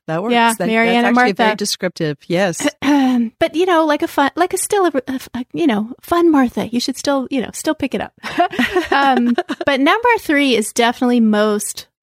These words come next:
Speaker 2: like me.
Speaker 1: Okay.
Speaker 2: Number three is the firstborn. Number three, um, number three is
Speaker 1: Seed
Speaker 2: the
Speaker 1: Time and
Speaker 2: one
Speaker 1: Harvest.
Speaker 2: Yeah, yeah. Seed Time and Har-, yeah,
Speaker 1: Seed Time
Speaker 2: thanks
Speaker 1: and
Speaker 2: for
Speaker 1: Harvest is
Speaker 2: clarifying.
Speaker 1: Christy.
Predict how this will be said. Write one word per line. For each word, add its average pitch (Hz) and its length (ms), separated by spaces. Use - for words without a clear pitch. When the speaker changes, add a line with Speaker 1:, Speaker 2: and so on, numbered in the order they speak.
Speaker 2:
like 185 800
me. 180 580
Speaker 1:
Okay. 285 520
Speaker 2:
Number 285 260
three 254 240
is 233 160
the 220 80
firstborn. 233 1080
Number 262 380
three, 254 880
um, 214 680
number 254 340
three 247 340
is 208 100
Speaker 1:
Seed 220 120
Speaker 2:
the - 40
Speaker 1:
Time 202 220
and 190 160
Speaker 2:
one - 20
Speaker 1:
Harvest. 147 640
Speaker 2:
Yeah, 214 580
yeah. 190 440
Seed 269 220
Time 311 200
and 294 80
Har-, 226 240
yeah, 208 320
Speaker 1:
Seed 240 160
Time 247 180
Speaker 2:
thanks 214 40
Speaker 1:
and 208 80
Speaker 2:
for - 20
Speaker 1:
Harvest 226 260
is 185 180
Speaker 2:
clarifying. 185 180
Speaker 1:
Christy. 151 400